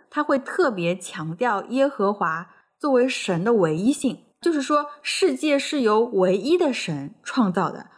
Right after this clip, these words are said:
除了耶和华之外再无别的神，而外邦人信奉的神都是虚无的，是人类自己凭空捏造的木偶或者是雕像。那为了塑造犹太人这种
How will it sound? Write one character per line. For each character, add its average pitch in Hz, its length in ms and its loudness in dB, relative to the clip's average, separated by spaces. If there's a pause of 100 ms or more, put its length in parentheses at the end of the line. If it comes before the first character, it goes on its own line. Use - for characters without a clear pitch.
(160)
除 226 240 -2
了 294 140 2
耶 302 260 0
和 185 260 -2
华 165 240 -4
之 - 220 -6
外 220 460 0
再 294 240 0
无 170 200 -2 (160)
别 143 220 -4
的 254 100 2
神， 180 300 -6 (220)
而 190 120 -2
外 330 220 0
邦 240 240 -2
人 196 180 -2
信 254 300 2
奉 247 160 -2
的 175 100 -2
神 160 400 -6
都 233 140 0
是 254 140 -6
虚 262 340 -6
无 202 240 -4
的， - 160 -12 (420)
是 277 360 0
人 190 200 2
类 233 200 0
自 226 180 -4
己 143 420 -8
凭 170 220 -2
空 247 240 2
捏 247 180 4
造 247 240 0
的 - 300 -4
木 226 220 2
偶 190 100 -4
或 170 140 -4
者 - 100 -12
是 - 140 -16
雕 202 260 -2
像。 262 220 -4 (280)
那 311 160 0 (200)
为 392 240 2
了 196 160 0
塑 262 340 0
造 190 380 -2
犹 165 260 -2
太 262 260 -2
人 170 280 -2
这 233 120 2
种 175 320 -6